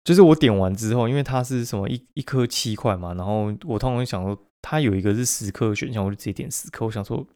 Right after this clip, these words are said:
大不了来浪费一下，反正那个应该也不会很多。我点完，我听到隔壁各点三颗，一个大男生吃六颗，那我们两个人吃，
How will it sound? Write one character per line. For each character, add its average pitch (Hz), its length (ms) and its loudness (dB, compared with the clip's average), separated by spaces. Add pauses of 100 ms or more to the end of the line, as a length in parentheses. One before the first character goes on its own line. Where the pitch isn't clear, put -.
(340)
大 143 120 2
不 123 120 -2
了 110 100 8
来 92 140 2
浪 113 180 2
费 101 160 0
一 - 20 0
下， 101 160 0
反 95 160 -8
正 95 120 -2
那 120 80 0
个 120 60 0
应 110 80 0
该 110 60 2
也 104 40 0
不 - 140 -8
会 - 60 -8
很 101 200 -14
多。 - 200 -12 (1040)
我 151 60 6
点 131 220 4
完， 92 180 0
我 98 80 2
听 117 160 -2
到 120 100 2
隔 98 200 -2
壁 107 300 -4 (580)
各 127 160 6
点 - 160 -2
三 110 200 -2
颗， 113 100 4
一 110 60 4
个 117 100 0
大 120 160 4
男 98 160 0
生 104 180 0
吃 - 140 -8
六 98 160 4
颗， 131 200 -4
那 117 120 -2
我 101 80 0
们 92 280 -4
两 95 160 -2
个 95 140 -6
人 90 180 -4
吃， 101 440 -6